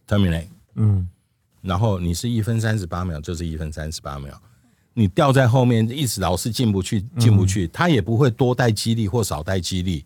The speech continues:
Speaker 2: 嗯。
Speaker 1: 去配合你。你现在是两分钟就两分钟啊。
Speaker 2: 嗯。
Speaker 1: 大家一翻两瞪眼，<laughs> 那个空战王就出来了。
Speaker 2: 啊，啊。
Speaker 1: 好，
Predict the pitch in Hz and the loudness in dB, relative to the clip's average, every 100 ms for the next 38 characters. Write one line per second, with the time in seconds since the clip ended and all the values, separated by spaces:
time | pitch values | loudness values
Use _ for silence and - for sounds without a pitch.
0 | - 107 95 92 113 85 80 78 73 - | 0 2 4 2 2 0 -2 -2 -4 -10
1 | _ _ _ _ 95 92 123 101 117 80 | _ _ _ _ -4 0 0 0 -2 -4
2 | 82 98 98 98 90 69 - 78 76 73 | -4 -4 -2 -2 -2 -4 -8 -8 -6 -6
3 | 71 73 107 98 92 85 - - 147 151 | -6 -4 0 0 0 -4 -6 -2 2 2
4 | 156 139 143 139 90 87 123 107 87 76 | 4 4 6 4 4 2 4 4 2 -2
5 | - _ _ _ _ - - - - - | -10 _ _ _ _ -18 -14 -12 -10 -8
6 | - - - - - - - - 117 110 | -10 -12 -12 -14 -14 -18 -10 0 2 2
7 | 101 92 - - _ _ - 147 131 135 | 2 0 -6 -18 _ _ 4 6 6 6
8 | 104 76 90 95 92 87 69 71 78 - | 4 4 2 2 2 -2 -4 -8 -12 -2
9 | 113 110 104 101 98 107 101 98 98 117 | 2 4 4 2 -2 -2 0 -2 -6 -10
10 | _ - 95 73 | _ -4 -4 -4